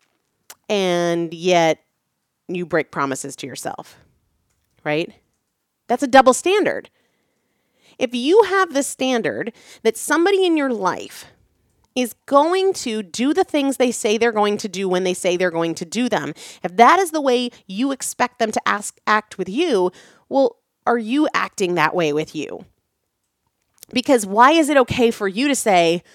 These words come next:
"I'm gonna go to the gym today and not go," but it's not okay for them to say, "I'm gonna do the dishes before bed," and not do it?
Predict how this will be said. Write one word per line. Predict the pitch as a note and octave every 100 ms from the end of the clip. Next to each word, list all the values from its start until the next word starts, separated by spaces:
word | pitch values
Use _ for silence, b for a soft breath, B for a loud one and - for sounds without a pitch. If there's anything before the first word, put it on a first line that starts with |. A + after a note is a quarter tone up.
| b b -
"I'm | G#3+
gonna | G#3
go | F3+ F#3
to |
the | D#3+
gym | D#3+ B3
today | B3 E3+ D#3+
and | D#3+
not | D#3+ D3+
go," | B3 A3 D3+
but | D3+
it's | E3+ G3+
not | B3 D#4+
okay | D4+ - G3+
for | F3 F#3
them | F#3+
to | G3
say, | - E3+ -
"I'm | F#3
gonna | F3
do | E3+
the | E3
dishes | E3+ F3 D#3
before | D#3 E3
bed," | D#3+ G3+ E3 D#3
and | E3
not | D#3 C#3+
do | D3+ C3
it? | -